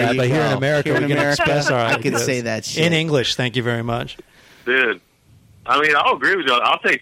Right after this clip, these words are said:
Speaker 3: Sam Kinison over Dice. I love Sam
Speaker 2: But
Speaker 3: Kinison.
Speaker 2: that being
Speaker 3: I mean
Speaker 2: said, Sam Kinison, only the first round of stuff that Sam did was any good. Everything after that was shit. I've seen the guy three times live.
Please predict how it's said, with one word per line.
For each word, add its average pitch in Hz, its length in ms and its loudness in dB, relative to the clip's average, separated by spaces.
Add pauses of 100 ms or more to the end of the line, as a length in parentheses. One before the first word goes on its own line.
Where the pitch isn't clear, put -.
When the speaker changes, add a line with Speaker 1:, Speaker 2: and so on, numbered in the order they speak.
Speaker 3:
Sam 117 220 2
Kinison 110 440 0
over 87 160 0
Dice. 92 320 0
I 107 100 2
love 107 280 0
Sam 87 140 -2
Speaker 2:
But 180 240 2
Speaker 3:
Kinison. - 60 0
Speaker 2:
that 196 180 2
being 170 240 2
Speaker 3:
I - 20 -2
mean 92 120 2
Speaker 2:
said, 147 320 2
Sam 170 320 2
Kinison, 165 420 0
only 196 260 2
the 165 80 2
first 160 360 -2
round 135 260 0
of 107 60 -4
stuff 107 320 -2
that 104 140 -8
Sam 104 300 -4
did 98 180 -8
was 98 180 -6
any 104 160 -2
good. 92 320 -6
Everything 120 480 0
after 101 260 0
that 95 220 -4
was 80 120 -6
shit. - 560 -2 (460)
I've 117 120 0
seen 160 180 2
the 147 60 2
guy 135 160 6
three 127 240 2
times 98 440 0
live. 73 520 -8